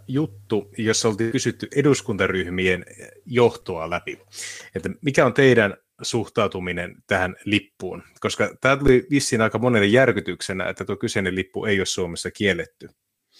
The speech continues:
Ja, ja tää on mun mielestä outoa, koska mä oon tiennyt aina, että se ei ole ollut kielletty. Se on ehkä, ö, huomiota herättävä ja se on provosoiva, mutta se ei ole suoraan kielletty. Toisin kuin jossakin, ö,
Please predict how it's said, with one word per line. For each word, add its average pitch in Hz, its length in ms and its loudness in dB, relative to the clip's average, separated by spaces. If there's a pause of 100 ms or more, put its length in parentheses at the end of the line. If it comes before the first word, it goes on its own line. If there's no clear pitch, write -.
(560)
Ja, 95 180 -4
ja 104 140 -2
tää 110 100 2
on 110 60 4
mun 131 140 4
mielestä 113 240 2
outoa, 107 320 4
koska 95 200 -2
mä 104 80 -2
oon 104 100 0
tiennyt 98 240 2
aina, 95 200 2
että 85 140 -10
se 95 120 -4
ei 101 80 4
ole 92 140 0
ollut 82 180 -8
kielletty. - 440 -8
Se 98 100 -6
on 92 120 -4
ehkä, 90 260 -2 (480)
ö, 90 420 0
huomiota 127 400 6
herättävä 104 580 2
ja 95 80 2
se 101 100 -2
on 92 80 -4
provosoiva, 98 600 0
mutta 85 260 -10
se 95 120 -4
ei 90 80 -2
ole 87 140 -6 (140)
suoraan 95 500 -2
kielletty. 87 600 -2 (1120)
Toisin 95 260 0
kuin 92 120 0
jossakin, 92 500 -2 (160)
ö, 87 360 -4